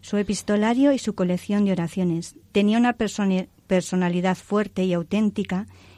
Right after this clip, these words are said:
y muchos fueron los que acudieron a ella buscando ayuda. La llamaban mamá, ya que se consideraba sus hijos espirituales.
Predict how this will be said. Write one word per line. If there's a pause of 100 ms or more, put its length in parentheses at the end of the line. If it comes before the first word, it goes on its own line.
(100)
y
muchos
fueron
los
que
acudieron
a
ella (160)
buscando
ayuda. (480)
La
llamaban
mamá, (240)
ya
que
se
consideraba (300)
sus
hijos
espirituales.